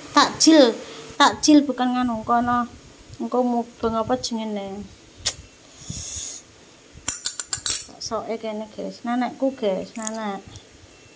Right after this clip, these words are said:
Buat Nenek, guys. <laughs> Teko pasar entuk takjil, guys, entuk takjil. Teko toko Indonesia, alhamdulillah, tak paro mbek Nenek. Aku mek sithik, guys, Nenekku sing separo lebih.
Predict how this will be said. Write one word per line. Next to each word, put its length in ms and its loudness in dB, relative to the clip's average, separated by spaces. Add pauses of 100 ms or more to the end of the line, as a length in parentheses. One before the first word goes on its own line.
(160)
Buat 240 2
Nenek, 640 2
guys. 560 -4 (1500)
<laughs> 1400 -4
Teko 260 8
pasar 320 8
entuk 240 6
takjil, 400 6
guys, 240 4
entuk 160 -2
takjil. 480 4 (400)
Teko 240 0
toko 240 2
Indonesia, 480 10
alhamdulillah, 560 6
tak 240 0
paro 240 6
mbek 160 2
Nenek. 240 6
Aku 140 4
mek 160 2
sithik, 400 0
guys, 180 0
Nenekku 320 0
sing 160 4
separo 320 2
lebih. 400 -4